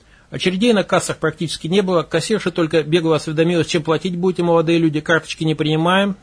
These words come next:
«Хорошо, доллары вот сюда составляйте. Неплохой у вас пикник намечается». «Пикник, ага», раздраженно пыхтел Вовчик, выгружая тележку на движущуюся ленту.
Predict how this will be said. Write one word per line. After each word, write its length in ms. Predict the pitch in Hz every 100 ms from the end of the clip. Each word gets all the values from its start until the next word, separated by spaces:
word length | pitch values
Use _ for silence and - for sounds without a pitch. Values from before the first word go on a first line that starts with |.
| -
«Хорошо, 320 | 143 139 175
доллары 420 | 156 175 170 165
вот 200 | 160 156
сюда 220 | - 160 165
составляйте. 680 | 156 - 147 151 175 170 151 - - - -
Неплохой 480 | 160 170 190 208
у 40 | 185
вас 140 | 175
пикник 400 | - 175 - 151
намечается». 600 | 160 156 - 147 127 - - _ _ - _ _ _ _ _ -
«Пикник, 380 | 160 156 185 165
ага», 420 | 101 143 156 156 _ _ -
раздраженно 540 | 143 139 160 143 165 147
пыхтел 340 | 160 - 165
Вовчик, 320 | 151 156 -
выгружая 420 | 123 135 160 151 147
тележку 360 | 156 156 -
на 120 | 147 143
движущуюся 560 | 143 139 - 143 -
ленту. 360 | 151 139 113